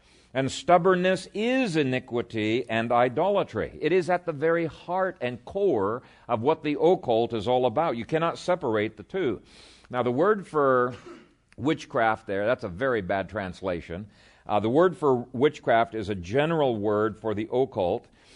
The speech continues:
Uh, it's the same word that's used in our chapter, chapter twenty-eight, when Saul asked the witch,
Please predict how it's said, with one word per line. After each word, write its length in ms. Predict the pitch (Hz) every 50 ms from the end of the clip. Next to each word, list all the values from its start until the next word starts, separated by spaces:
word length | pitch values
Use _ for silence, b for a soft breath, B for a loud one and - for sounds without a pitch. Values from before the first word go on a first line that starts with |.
| B B B B B B B B B _
Uh, 140 | - 117 117
it's 220 | 101 143 - - -
the 160 | - 131 127
same 540 | - - - - 160 160 185 196 202 202 190
word 500 | 180 185 180 160 139 135 139 151 151 120
that's 220 | 123 113 - -
used 360 | 131 143 151 156 156 143 113
in 80 | 131 127
our 160 | 131 139 156
chapter, 460 | 156 - - 143 135 131 - 135 135
chapter 380 | 120 - 151 143 139 - 135 131
twenty-eight, 720 | - - 135 139 135 127 120 120 135 139 123 113 110 -
when 180 | 107 110 110 110
Saul 400 | - - - 143 139 143 131 -
asked 600 | - 123 131 151 160 156 - - - - - - - b b b b b b b b b b b -
the 200 | - 101 120 120
witch, 640 | 113 110 131 175 185 143 127 113 - - - - -